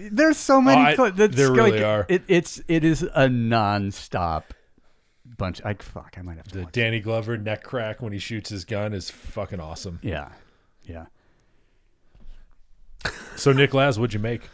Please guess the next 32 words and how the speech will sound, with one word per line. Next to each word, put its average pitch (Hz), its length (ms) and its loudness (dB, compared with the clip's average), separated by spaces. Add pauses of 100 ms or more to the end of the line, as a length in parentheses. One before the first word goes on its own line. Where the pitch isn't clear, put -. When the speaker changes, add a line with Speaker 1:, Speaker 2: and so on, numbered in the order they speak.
(180)
Speaker 1:
Give, 156 240 2
yeah. 101 320 2
So 180 240 4
we 135 140 2
should, 185 220 -4
now 170 220 2
we're 156 140 4
officially, - 340 -2
now 127 160 4
that 110 160 -2
the 113 100 -4
intro, 123 320 -2
the 113 80 -2
prologue 117 520 4
is 90 100 -4
done, 87 340 -2 (120)
Speaker 2:
<laughs> - 120 -4
Speaker 1:
we're 120 140 4
going 123 200 4
to 113 80 2
officially 185 320 -2
start 107 200 0
the 92 60 -10
podcast 101 560 0 (260)
with 151 380 2
the 127 380 0 (320)
Nick 208 180 0
Laz 151 220 4
describing 143 540 -2 (160)
the 151 260 0 (100)
cocktail 87 680 -4
of 85 360 -4